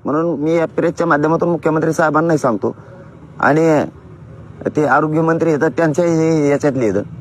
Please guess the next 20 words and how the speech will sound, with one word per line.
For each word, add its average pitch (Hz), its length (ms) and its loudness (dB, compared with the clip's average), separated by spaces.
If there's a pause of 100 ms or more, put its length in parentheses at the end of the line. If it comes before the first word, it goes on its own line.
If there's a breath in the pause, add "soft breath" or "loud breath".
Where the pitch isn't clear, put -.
(500)
तुमचे 185 280 2
लोक 175 200 0
तुम्ही 175 320 0
थांबवा, 151 300 4
डाव 165 280 2
टाकायला 160 380 2
लावू 165 220 2
नका. 135 220 0 (600)
नसता 165 320 0
याच्यात, 170 360 0 (540)
त्याच्यामुळं 202 560 0 (420)
तुमची 240 240 -2
बदनामी 165 340 2
होणार 120 240 2
आहे. - 200 -20 (520)
हा, 143 80 6
आपलं 185 240 2
सगळं 220 260 2
स्पष्ट - 360 -2
असतं. - 240 -4